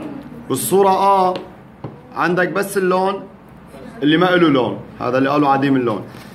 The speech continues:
أما بالصورة دي عندك غاز تاني لونه شو؟ بني، إذن غير متم-، يعني عندك نوعين. عندنا شو؟ نوعين. اكتب كلا.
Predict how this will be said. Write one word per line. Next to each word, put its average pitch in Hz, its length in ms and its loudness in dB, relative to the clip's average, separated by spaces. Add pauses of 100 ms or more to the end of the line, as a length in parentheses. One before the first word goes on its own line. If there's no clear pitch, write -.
(220)
أما 151 160 2
بالصورة 185 420 2
دي 185 140 4
عندك 160 280 2
غاز 165 260 0
تاني 180 280 2
لونه 151 240 2
شو؟ 175 340 2 (340)
بني، 156 260 4
إذن 131 220 0
غير 175 460 2 (400)
متم-، 147 180 2
يعني 135 260 2
عندك 175 420 0
نوعين. 143 520 0 (1000)
عندنا 160 240 2
شو؟ 170 360 0 (760)
نوعين. 135 440 0 (1160)
اكتب 180 180 0
كلا. 180 380 0